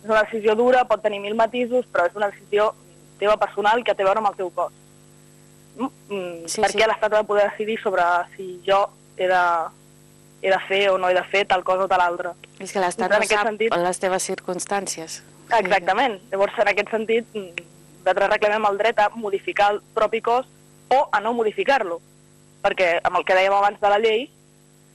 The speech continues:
Speaker 1: si tu vols canviar el nom al D N I, t'obliguen a modificar-lo, a, a
Speaker 2: Clar.
Speaker 1: prendre hormones, tal.
Speaker 2: Clar, perquè hi ha
Speaker 1: D'aquí
Speaker 2: molta
Speaker 1: el
Speaker 2: gent que
Speaker 1: dret
Speaker 2: fa,
Speaker 1: a
Speaker 2: fa el canvi de sexe, eh, perquè ho desitja, fer el canvi de sexe, però,
Speaker 1: Mm.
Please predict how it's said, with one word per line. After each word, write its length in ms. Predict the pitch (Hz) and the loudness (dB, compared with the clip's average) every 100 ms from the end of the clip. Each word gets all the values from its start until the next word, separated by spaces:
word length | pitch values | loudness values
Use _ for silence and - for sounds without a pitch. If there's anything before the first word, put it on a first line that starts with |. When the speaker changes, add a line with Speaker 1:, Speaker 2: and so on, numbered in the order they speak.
| - - - | -20 -20 -10
Speaker 1:
si 100 | 214 | -6
tu 120 | 214 | -2
vols 160 | 208 202 | -2 0
canviar 220 | 202 196 | 0 2
el 40 | 196 | 2
nom 100 | 190 | 2
al 100 | 196 | 0
D 60 | |
N 140 | 190 202 | -2 -4
I, 60 | |
t'obliguen 440 | 226 190 226 233 202 | -2 -2 0 0 0
a 40 | |
modificar-lo, 560 | 156 165 165 175 160 156 - - - - - - - | -2 -8 -2 0 0 -6 -20 -20 -20 -20 -20 -14 -2
a, 220 | 156 151 | 0 2
a 40 | |
Speaker 2:
Clar. 120 | - 190 | 0 -2
Speaker 1:
prendre 220 | 180 185 | 0 -2
hormones, 420 | 185 190 220 185 - | 0 0 0 -2 -6
tal. 140 | 156 151 - - - - | -10 -10 -16 -20 -20 -6
Speaker 2:
Clar, 180 | 214 208 | -2 0
perquè 140 | 202 220 | 2 2
hi 40 | |
ha 60 | 208 | 2
Speaker 1:
D'aquí 40 | 220 | 2
Speaker 2:
molta 180 | 226 | 2
Speaker 1:
el 60 | 240 | 2
Speaker 2:
gent 160 | 262 254 | 2 2
que 60 | |
Speaker 1:
dret 100 | 254 | 0
Speaker 2:
fa, 320 | 254 220 208 196 180 _ - | 2 2 2 0 -4 _ -12
Speaker 1:
a 40 | |
Speaker 2:
fa 120 | - | -6
el 40 | 208 | -4
canvi 240 | 220 220 | -2 -2
de 100 | 214 | -2
sexe, 420 | 208 214 - 247 - - | -2 -4 -4 -4 -4 -4
eh, 560 | 190 180 170 160 160 - - - | -4 -4 -4 -8 -12 -18 -12 -10
perquè 200 | 180 180 | -4 -2
ho 40 | |
desitja, 520 | 175 165 233 - 170 | -2 -2 -4 -4 -6
fer 140 | - 185 | -4 -4
el 40 | |
canvi 220 | 170 170 | -4 -4
de 80 | 165 | -4
sexe, 340 | 165 208 - 170 | -4 -6 -4 -4
però, 180 | 170 165 160 | 0 0 0
Speaker 1:
Mm. 20 | 170 | -2